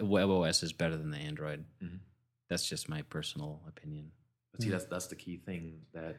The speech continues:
Speaker 2: if you have slightly different implementations of interactions and look and feel and everything, you are addressing differently.
Speaker 1: It's true.
Speaker 2: Uh, you know, you, you're addressing different customers in terms of what their tastes are, because
Speaker 1: Yeah.
Speaker 2: it's not necessarily,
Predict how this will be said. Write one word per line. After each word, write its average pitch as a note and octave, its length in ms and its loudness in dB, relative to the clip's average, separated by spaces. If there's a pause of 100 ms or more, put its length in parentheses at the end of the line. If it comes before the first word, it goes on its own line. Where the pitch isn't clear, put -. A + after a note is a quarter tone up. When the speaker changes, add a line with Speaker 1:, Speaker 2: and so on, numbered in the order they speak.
Speaker 2:
if D#2 200 -10
you F2+ 60 -2
have E2+ 220 -4 (160)
slightly A2+ 400 0
different F#2 440 0
implementations F2 560 -4
of D#2+ 160 -8
interactions D#2+ 600 -10
and D#2 160 -12
look E2 140 -10
and D#2+ 100 -14
feel E2+ 180 -8
and D#2+ 100 -6
everything, D#2+ 340 -12 (880)
you F2 320 -4 (720)
are E2+ 120 2
addressing E2+ 480 -2
differently. F2+ 720 -4
Speaker 1:
It's - 140 -4
true. B2 300 2 (440)
Speaker 2:
Uh, E2+ 140 -6 (100)
you G#2 140 2
know, G#2 80 0 (100)
you, A2+ 180 -4
you're B2+ 160 8
addressing G#2+ 360 4
different F#2 300 0
customers F2 360 -2
in E2 60 -6
terms E2+ 220 -6
of D#2+ 80 -8
what E2 160 -6
their D#2 100 -8
tastes C3 420 -4
are, F2 200 -6
because F2+ 260 0
Speaker 1:
Yeah. F2 120 0 (240)
Speaker 2:
it's - 100 -8
not F#2+ 100 -2
necessarily, F2+ 460 2